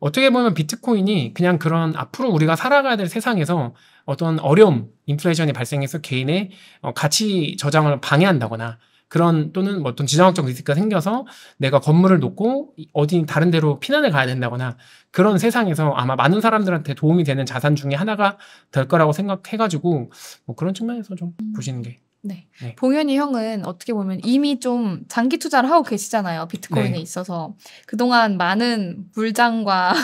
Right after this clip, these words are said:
Speaker 1: 네, 도파민
Speaker 2: <laughs> 대여장을,
Speaker 1: 체계가
Speaker 2: 네.
Speaker 1: 지금 무너졌습니다.
Speaker 2: <laughs> 아, 무너지셨나요?
Speaker 1: 도파민 체계가 무너져가지고,
Speaker 2: <laughs> 네.
Speaker 1: 네, 굉장히 힘들었었던 시간도 있었죠.
Speaker 2: 네.
Speaker 1: 네.
Speaker 2: 그래서 그럼 이럴 때마다 어떻게 보면 지금도 좀 오랜 기간 횡보를 겪고 있잖아요. 박스권에서.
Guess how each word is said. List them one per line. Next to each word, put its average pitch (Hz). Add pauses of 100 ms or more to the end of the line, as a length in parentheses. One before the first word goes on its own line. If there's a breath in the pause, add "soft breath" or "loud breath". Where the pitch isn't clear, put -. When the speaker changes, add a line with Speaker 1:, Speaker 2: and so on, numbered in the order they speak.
Speaker 1:
네, 135
도파민 156
Speaker 2:
<laughs> 262
대여장을, 262
Speaker 1:
체계가 156
Speaker 2:
네. 254
Speaker 1:
지금 143
무너졌습니다. 147 (180 loud breath)
Speaker 2:
<laughs> -
아, 247
무너지셨나요? 247
Speaker 1:
도파민 202
체계가 185
무너져가지고, 147
Speaker 2:
<laughs> -
네. 233
Speaker 1:
네, 123
굉장히 151
힘들었었던 160
시간도 170
있었죠. -
Speaker 2:
네. 196
Speaker 1:
네. 107 (160 loud breath)
Speaker 2:
그래서 233
그럼 240
이럴 302
때마다 196
어떻게 190
보면 202
지금도 254
좀 202
오랜 302
기간 226
횡보를 311
겪고 190
있잖아요. 165
박스권에서. 185